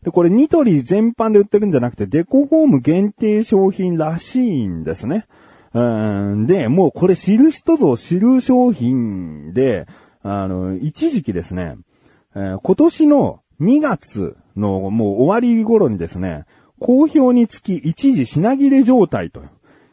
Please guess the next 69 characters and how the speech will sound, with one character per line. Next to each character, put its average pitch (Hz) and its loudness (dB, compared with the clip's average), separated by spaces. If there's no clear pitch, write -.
い 123 4
う 127 6
こ 120 2
と 113 4
に 98 -2
な 95 -4
っ 95 -16
て、 85 -8
で、 120 4
よ 202 4
く 254 4
よ 277 4
く 254 -4
こ 240 2
う 220 4
い 214 4
ろ 233 6
い 226 4
ろ 220 6
見 220 4
る 165 2
と 113 2
ね、 107 -2
Twitter 262 -2
で 277 2
も 117 2
バ 127 -6
ズ 262 -2
っ 302 -2
て - -2
た 311 -2
ら 302 0
し - -2
い 330 4
ん 320 6
だ 139 2
よ 82 -6
ね。 107 -6
も 139 2
う 131 0
な 135 0
ん - -6
か 120 -2
猫 226 2
の 151 2
目 175 2
つ - -16
き 175 -4
が 127 2
悪 147 2
い、 101 -4
逆 180 2
に 254 4
可 196 0
愛 190 2
い 131 0
み 95 -4
た 80 -8
い 76 -10
な。 85 -14
本 269 4
当 269 4
に 262 6
も 240 6
ち 240 2
も 240 4
ち 220 -2
で、 214 4
え 180 0